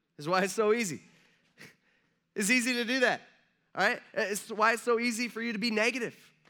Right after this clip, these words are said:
It's why it's so easy for you to be anxious about stuff, all right? It's the sin nature that we have within us. Again, I've never heard anybody say, "You know what I need more of?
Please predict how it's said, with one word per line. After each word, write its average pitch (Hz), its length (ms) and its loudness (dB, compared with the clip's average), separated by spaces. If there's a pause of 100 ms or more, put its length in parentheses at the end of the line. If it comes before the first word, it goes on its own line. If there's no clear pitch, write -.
(720)
It's 190 180 -4
why 208 200 2
it's 220 100 -6
so 220 160 0
easy 226 320 -2
for 214 140 -10
you 220 140 -2
to 214 80 -6
be 220 220 -4
anxious 233 540 -4
about 147 300 -2
stuff, 110 320 -12 (240)
all 165 60 -4
right? 202 100 0
It's 202 120 -12
the 220 100 -2
sin 233 500 -2
nature 214 340 -4
that 180 140 -4
we 185 120 -2
have 185 380 -2 (240)
within 185 320 -4
us. - 280 -8 (100)
Again, 175 240 0
I've 180 100 -2
never 202 220 -2
heard 202 140 -2
anybody 190 300 -4
say, 190 220 -4
"You 170 120 -6
know 190 80 -4
what 208 120 -4
I 208 100 0
need 220 140 -8
more 214 220 -2
of? 220 220 -6